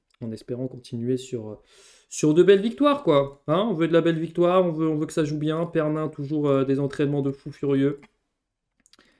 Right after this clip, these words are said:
Ça, c'est vraiment un banger. Il a dix. Toujours dix en finition, c'est ça que je veux lui faire, euh, bosser à fond, quoi. C'est la finish en balle.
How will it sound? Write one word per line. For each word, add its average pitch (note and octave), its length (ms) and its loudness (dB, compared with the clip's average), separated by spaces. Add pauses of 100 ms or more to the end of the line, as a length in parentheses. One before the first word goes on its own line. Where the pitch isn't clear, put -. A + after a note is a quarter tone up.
(140)
Ça, D3 280 0
c'est D3 140 -2
vraiment C3+ 280 0
un C#3 40 0
banger. C3+ 440 2 (440)
Il B2 80 -2
a B2 80 2
dix. C3+ 500 -10 (960)
Toujours C#3 280 0
dix C#3+ 160 -6
en C#3+ 80 -2
finition, C#3 420 -2
c'est C3+ 120 -6
ça C#3 160 -4
que B2 60 -4
je B2 60 -8
veux B2+ 60 0
lui B2 80 -4
faire, B2 200 -4 (220)
euh, A#2+ 400 2
bosser B2+ 400 -2
à A#2 80 -4
fond, A#2 200 -10
quoi. A2 300 -14 (520)
C'est - 180 -4
la B2+ 100 0
finish C3 380 -4
en B2 100 -4
balle. B2+ 400 -2